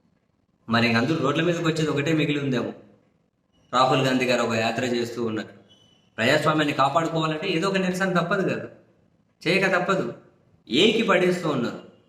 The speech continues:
అరే, ఇంత దారుణమా? రెండు వేల మాజీ బ్యూరోక్రాట్లు చాలామంది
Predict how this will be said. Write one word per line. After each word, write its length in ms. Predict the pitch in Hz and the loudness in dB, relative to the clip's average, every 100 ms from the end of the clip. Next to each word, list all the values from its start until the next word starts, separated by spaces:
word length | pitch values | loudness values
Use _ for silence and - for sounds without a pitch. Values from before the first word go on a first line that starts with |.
| _ _ _ _ 175 | _ _ _ _ -6
అరే, 100 | 180 | -4
ఇంత 380 | 98 147 226 | 0 2 2
దారుణమా? 720 | 220 175 180 180 160 139 - - - _ _ _ _ | 2 0 0 0 0 -2 -6 -10 -18 _ _ _ _
రెండు 180 | 120 151 | 0 4
వేల 420 | 160 190 170 - - - - _ _ _ _ 113 | 6 6 4 0 -8 -18 -20 _ _ _ _ 0
మాజీ 280 | 143 185 | 2 4
బ్యూరోక్రాట్లు 580 | 214 202 202 196 190 180 - - | 4 4 4 4 0 -2 -6 0
చాలామంది 540 | 160 220 233 226 - | 2 4 4 2 0